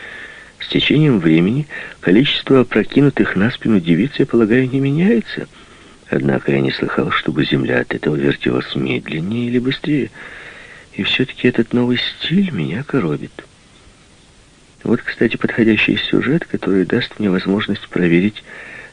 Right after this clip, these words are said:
начисто ли отказываются от прошлого перебежчики вроде меня, сторонники обновления,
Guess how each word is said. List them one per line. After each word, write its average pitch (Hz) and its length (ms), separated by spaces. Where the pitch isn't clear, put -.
начисто - 560
ли 90 140
отказываются 78 840
от 80 100
прошлого 76 500
перебежчики 71 720
вроде 73 300
меня, 69 260
сторонники 76 640
обновления, 65 800